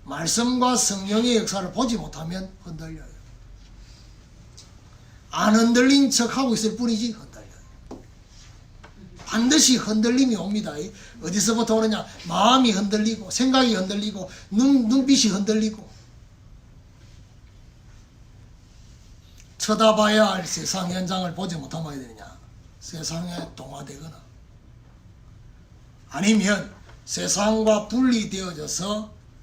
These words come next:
세상에서 도피합니다. 여러분 상태는 어떤 상태인지, 동화되고 있는지, 도피하고 있는지, 적당하게, 어?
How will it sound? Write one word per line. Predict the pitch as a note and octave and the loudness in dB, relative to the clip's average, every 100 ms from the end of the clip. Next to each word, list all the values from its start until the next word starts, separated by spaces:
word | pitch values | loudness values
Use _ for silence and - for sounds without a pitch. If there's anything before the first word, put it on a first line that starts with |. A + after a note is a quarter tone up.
| - | -14
세상에서 | - D#3 F3+ G3 G#3 F3+ | -10 -6 -4 -2 -4 -6
도피합니다. | D3+ D#3 - G3+ F#3 G3+ - - - - - - - - - - - - - - - - - - - - - - - - - - - - - - - - - - - - - - - - - - - - - - | -12 -18 -12 -12 -12 -14 -18 -20 -20 -20 -20 -20 -20 -20 -20 -20 -20 -20 -20 -20 -20 -20 -20 -20 -20 -20 -20 -20 -20 -20 -20 -20 -20 -20 -20 -20 -20 -20 -20 -20 -20 -20 -20 -20 -20 -20 -20 -20 -20 -20 -20 -2
여러분 | G3+ A#3 F#3+ E3+ | 4 4 2 -4
상태는 | D3 E3 F#3+ | -8 -8 -8
어떤 | C#3+ F3+ | -8 -10
상태인지, | E3 - - - - - - - - - - - - - | -12 -14 -18 -20 -20 -20 -20 -20 -20 -20 -20 -20 -20 -12
동화되고 | C#3+ F3+ G#3 A3+ F#3 | -6 0 2 2 2
있는지, | D#3+ D#3 C#3 B2+ | -6 -10 -14 -16
도피하고 | - B2+ D#3+ G3 D#3+ | -16 -12 -8 -6 -8
있는지, | C#3 - - - - - - - - - - | -12 -16 -20 -20 -20 -20 -20 -20 -20 -20 -16
적당하게, | - E3 E3 F3+ G3+ G#3 F#3 E3+ - - - - - - - - - | -8 -6 -4 -2 0 -2 -2 -6 -10 -16 -20 -20 -20 -20 -20 -20 -16
어? | D3 F#3 G#3+ | -8 -6 -6